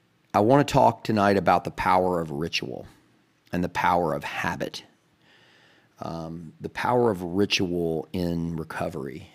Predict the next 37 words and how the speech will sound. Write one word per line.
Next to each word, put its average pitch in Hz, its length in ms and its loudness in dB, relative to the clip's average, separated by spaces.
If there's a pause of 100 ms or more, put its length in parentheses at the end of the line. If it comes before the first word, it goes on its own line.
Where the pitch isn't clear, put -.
and 101 180 -6
life. - 500 -6 (1300)
And 101 500 -4 (1200)
I 101 100 -4
thought 113 300 2
no 120 140 4
better 117 240 6
place 113 360 2
to 104 60 -4
start 101 380 4
than 90 140 -2
the 92 100 0
idea 90 400 2
of 87 220 -4
order 87 320 -2
at 78 100 -8
Key 92 200 -8
West, 85 420 -8
because 82 340 -6
there's 110 280 2
a 117 40 4
lot 90 380 2
there. 90 480 0
I 87 60 -6
think 87 200 -6
you 87 60 -8
can 87 320 -6 (1000)
dig 92 320 2
deep 98 340 2
and 87 200 -4
find 90 500 0
meaning 95 380 0
in 90 280 -2
many 104 240 2
different 82 360 -6
corners, 82 580 -6
and, 90 320 -6